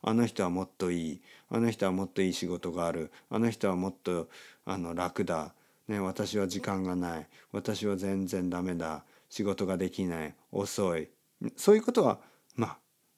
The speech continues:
なんかヒプノシスみたいに自分に響いちゃいますから、自分に、自分がそういう人になってしまいますからね。あんまり、あの、「ああ、私はダメだ。ああ、私はできない」。そういうことは、まあ、言わない方がいいんですけど、まあ、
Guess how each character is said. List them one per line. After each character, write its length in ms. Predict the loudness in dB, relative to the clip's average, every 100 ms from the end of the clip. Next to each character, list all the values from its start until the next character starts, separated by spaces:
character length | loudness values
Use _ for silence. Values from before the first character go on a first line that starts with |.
| -6
な 80 | -4
ん 40 |
か 80 | -2
ヒ 180 | 4 6
プ 120 | 8
ノ 120 | 8
シ 160 | 6 -2
ス 140 | -2
み 80 | -6
た 140 | -4
い 40 | -2
に 240 | -2 -4
自 200 | -4 -2
分 160 | 2 2
に 100 | 0
響 340 | -2 4 6
い 60 | 6
ち 100 | 0
ゃ 60 |
い 60 | -6
ま 120 | -6
す 80 | -10
か 120 | -6
ら、 240 | -6 -6 -8 -20 -20 -20 -20 _ -8
自 160 | -2
分 280 | 0 2 2
に、 240 | 2 0 -2
自 140 | 0
分 100 | 2
が 100 | 2
そ 180 | 6 10
う 40 |
い 40 | 10
う 20 |
人 180 | 8 0
に 120 | 0
な 120 | -2
っ 60 | -2
て 140 | -4
し 160 | -6 -6
ま 100 | -10
い 60 |
ま 100 | -12
す 80 | -16
か 100 | -18
ら 60 | -10
ね。 140 | -10 -10 _ _ _ 2
あ 80 | 4
ん 80 |
ま 100 | 6
り、 140 | 6 6
あ 100 | 6
の、 640 | 4 2 2 -2 -4 -6 -4
「あ 140 | 0
あ、 60 | 0
私 320 | -2 -4 -2
は 100 | -2
ダ 160 | -2
メ 140 | -6 -6
だ。 280 | -8 -10 -14 _ _ -2
あ 80 |
あ、 80 | 2
私 320 | 2 0 -2
は 80 | -2
で 160 | -2 -4
き 160 | -2 -4
な 100 | -6
い」。 80 | -10 _ _ _ _
そ 140 | 4
う 20 | 4
い 40 |
う 20 |
こ 80 | 6
と 100 | 2
は、 140 | -2 -8 _ _ _ _ _ _ _ _
ま 80 | -14
あ、 120 | -14 -10
言 80 | -8
わ 100 | -6
な 120 | -4
い 20 |
方 160 | -2 -2
が 80 |
い 40 | -2
い 20 |
ん 60 | -4
で 60 |
す 100 | -8
け 100 | -16
ど、 100 | -20
ま 120 |
あ、 40 | -20